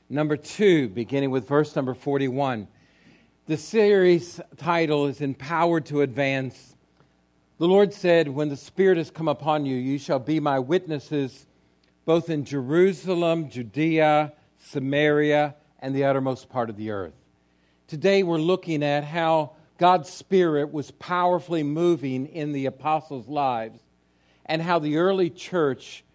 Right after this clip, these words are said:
was birthed and formed, and there was a sense of real health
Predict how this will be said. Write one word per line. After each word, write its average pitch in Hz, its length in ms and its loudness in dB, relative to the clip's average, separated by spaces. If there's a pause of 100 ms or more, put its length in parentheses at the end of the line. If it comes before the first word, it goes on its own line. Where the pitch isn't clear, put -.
(280)
was 139 300 -2
birthed 185 680 2
and 135 260 -6 (120)
formed, 175 600 -4 (320)
and 156 140 -4
there 156 80 0
was 147 160 -2
a 147 40 -8
sense 180 360 -4
of 123 260 -8
real 190 280 2
health 147 680 0